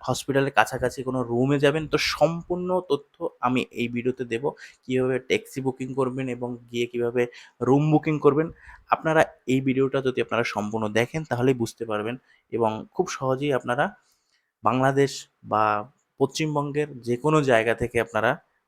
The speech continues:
রুম বুকিং, ট্যাক্সি বুকিং সব কিছু আপনারা করে দিতে পারবেন। আর কীরকম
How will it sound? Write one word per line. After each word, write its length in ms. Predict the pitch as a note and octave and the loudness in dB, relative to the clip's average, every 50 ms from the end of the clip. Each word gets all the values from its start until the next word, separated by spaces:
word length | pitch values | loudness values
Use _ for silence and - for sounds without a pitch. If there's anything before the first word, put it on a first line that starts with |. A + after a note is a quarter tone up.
| _ - | _ -2
রুম 160 | A#2+ B2 B2+ B2 | 0 0 2 2
বুকিং, 340 | B2 B2 - - B2 A#2+ B2 B2+ B2+ B2+ | 2 0 0 0 -2 -2 -2 -2 -4 -2
ট্যাক্সি 360 | - - G#2+ G#2 - - A#2+ | 0 0 0 0 -2 -2 0
বুকিং 280 | A#2+ A#2+ A#2 A#2 A2+ A#2 A2+ | 0 0 0 0 -4 -6 -4
সব 180 | - A#2 G#2+ - - | -4 -6 -6 -4 -8
কিছু 260 | A#2 A2 - A#2 A2+ | -10 -8 -6 -6 -6
আপনারা 280 | A2 - A#2 C3 D#3 F#3 G3+ - _ - | -4 -2 0 2 2 0 -2 -6 _ 0
করে 180 | A2 C3+ E3+ D#3+ | 2 2 2 0
দিতে 240 | B2+ A2+ - G2+ | -4 -8 -10 -8
পারবেন। 340 | - - G2+ G2 - G2+ G2+ G#2+ | -6 -4 -4 -4 -4 -2 -2 -2
আর 100 | G#2+ - | -2 -2
কীরকম 460 | - - C#3 C#3 C#3 C3+ C#3+ D3 | -2 2 4 4 4 4 2 -2